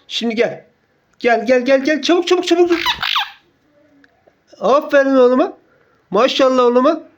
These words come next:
Takip etsinler mi seni? Takip etsinler mi oğlumu?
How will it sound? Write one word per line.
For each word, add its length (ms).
Takip 300
etsinler 400
mi 100
seni? 320
Takip 320
etsinler 380
mi 140
oğlumu? 340